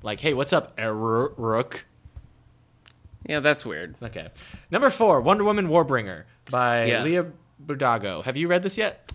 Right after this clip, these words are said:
Speaker 1: You
Speaker 2: No,
Speaker 1: haven't
Speaker 2: my
Speaker 1: started
Speaker 2: wife's
Speaker 1: it.
Speaker 2: just about to finish it. So.
Speaker 1: Okay. Is she enjoying it still?
Speaker 2: Yeah, she has enjoyed it.
Speaker 1: Okay. Well, if I wanted her opinion, I'd ask her.
Speaker 2: Yeah.
Speaker 1: Number three, <laughs> One Dark Throne by Kendra Blake. This has been here for two weeks. This is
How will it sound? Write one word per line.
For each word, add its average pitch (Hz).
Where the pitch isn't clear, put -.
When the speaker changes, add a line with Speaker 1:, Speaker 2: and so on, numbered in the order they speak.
Speaker 1:
You 131
Speaker 2:
No, 139
Speaker 1:
haven't 120
Speaker 2:
my 123
Speaker 1:
started 123
Speaker 2:
wife's 156
Speaker 1:
it. -
Speaker 2:
just 139
about 113
to 107
finish 110
it. -
So. -
Speaker 1:
Okay. 98
Is -
she 117
enjoying 117
it 151
still? 175
Speaker 2:
Yeah, 175
she 143
has 160
enjoyed 107
it. 101
Speaker 1:
Okay. 104
Well, 139
if 139
I 135
wanted 139
her 139
opinion, 143
I'd 156
ask 175
her. 87
Speaker 2:
Yeah. 110
Speaker 1:
Number 175
three, 180
<laughs> -
One 190
Dark 170
Throne 139
by 131
Kendra 160
Blake. 135
This 117
has 113
been 104
here 104
for 107
two 139
weeks. 143
This 123
is 120